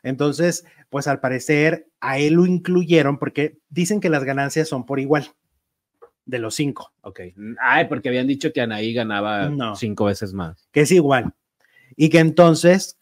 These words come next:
Speaker 1: como los O V siete, que también ganan igual todos.
Speaker 2: Ujú.
Speaker 1: Entonces, los cinco ganan igual y agregaron a Guillermo.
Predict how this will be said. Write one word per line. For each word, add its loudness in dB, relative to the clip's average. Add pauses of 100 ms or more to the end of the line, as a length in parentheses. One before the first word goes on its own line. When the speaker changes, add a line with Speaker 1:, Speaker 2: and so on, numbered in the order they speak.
Speaker 1:
como 6
los 6
O 4
V 4
siete, 0
que -4
también -4
ganan -2
igual -4
todos. -10
Speaker 2:
Ujú. -20 (120)
Speaker 1:
Entonces, 4
los 4
cinco 4
ganan 4
igual 4 (300)
y 2
agregaron 0
a 0
Guillermo. -2